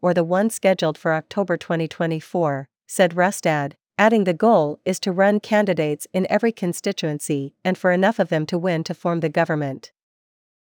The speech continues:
"It's a long way to go, and I know there's a short time to get there, but that's the goal," he said. "I'm optimistic we'll be able to grow this party."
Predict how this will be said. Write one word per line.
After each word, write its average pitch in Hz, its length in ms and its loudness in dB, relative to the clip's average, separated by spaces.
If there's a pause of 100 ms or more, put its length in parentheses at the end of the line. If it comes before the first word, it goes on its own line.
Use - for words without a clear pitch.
(680)
"It's 254 160 2
a 240 60 6
long 233 340 4
way 175 240 2
to - 180 -6
go, 160 540 0
and 190 140 2
I 185 80 2
know 202 200 4
there's 185 200 2
a 175 60 -2
short 214 320 -2
time 170 260 -2
to 165 100 -6
get 175 220 -2
there, 143 360 -4 (160)
but 180 140 2
that's 202 240 2
the 190 100 -2
goal," 156 460 0 (120)
he - 160 -2
said. 151 440 -2 (920)
"I'm 254 140 6
optimistic 190 800 0 (100)
we'll 214 140 2
be 220 160 2
able 185 200 0
to 175 120 -4
grow 170 220 0
this 160 180 -4
party." 156 480 -2